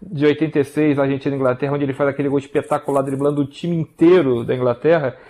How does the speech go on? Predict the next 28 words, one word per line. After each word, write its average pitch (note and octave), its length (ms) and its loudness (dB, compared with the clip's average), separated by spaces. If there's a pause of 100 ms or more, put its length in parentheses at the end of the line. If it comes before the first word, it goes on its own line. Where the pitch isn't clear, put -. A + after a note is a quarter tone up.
(120)
e B3+ 80 4
faz A#3 180 2
um A#3 100 -2
gol G#3+ 120 4
com A3 80 0
a A3 40 6
mão G#3 180 -2
também. G3 280 0
Maradona E3 320 0
era F#3 140 2
isso, D#3+ 200 0
Maradona D#3+ 340 0
era D#3+ 100 2
gênio F3+ 340 0
e F#3+ 40 6
era F#3+ 120 4
polêmica. E3 720 0 (260)
Maradona C3+ 400 0
era, D#3+ 120 2
era, D#3 220 0 (140)
era D#3 140 2
um, D3 540 -2
um C3 40 -10
cara D3+ 260 -2
que D3+ 100 -14
conciliava D#3+ 500 0
essas D#3 260 -4
duas, D#3 420 -4